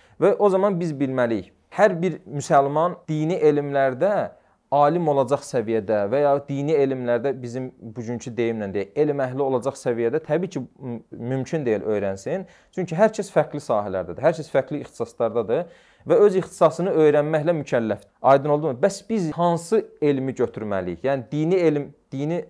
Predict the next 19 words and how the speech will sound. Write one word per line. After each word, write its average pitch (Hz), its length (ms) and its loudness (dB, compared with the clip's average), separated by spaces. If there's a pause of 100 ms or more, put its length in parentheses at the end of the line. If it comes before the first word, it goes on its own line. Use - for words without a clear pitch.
(180)
dünyəvi 135 480 0
elm 127 240 -2
bölgüsü 123 300 0
də 107 40 -16
başqa 131 300 -2
bir 170 160 -6
müzakirə 107 400 -4
mövzusudur. 110 240 -8
Yəni, 143 160 0
şəri 170 480 2
elmlərdən 147 600 0 (420)
biz 175 240 0
nəyi 151 400 4
nə 175 200 2
qədər 135 280 2
götürməklə 120 560 -2
mükəlləfik? 95 600 -8
Elm 196 360 8
tələbi 139 680 4